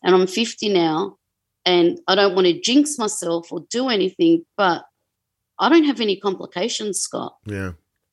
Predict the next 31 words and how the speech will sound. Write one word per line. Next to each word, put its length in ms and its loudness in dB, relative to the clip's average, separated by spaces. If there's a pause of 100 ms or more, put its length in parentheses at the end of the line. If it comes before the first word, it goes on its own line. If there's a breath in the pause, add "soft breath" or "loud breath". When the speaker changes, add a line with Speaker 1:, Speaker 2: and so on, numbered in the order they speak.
(840)
Speaker 1:
And 160 2
even 300 2
though 160 2
those 340 0
ten 340 -2
to 160 -8
twelve 460 2
years, 480 0 (420 soft breath)
well, 440 2
where 260 2
I 80 4
wasn't 800 -2
weeing 500 2
in 80 4
a 60 0
potty 560 -2
or 80 -2
measuring 480 0
my 100 0
blood 320 -4
sugar, 480 -6 (420 soft breath)
I 100 4
still 480 2
monitored 720 0
myself 520 0
and 100 -6
I 60 -2
was 220 -2
careful, 580 -2
and 120 0
I 100 4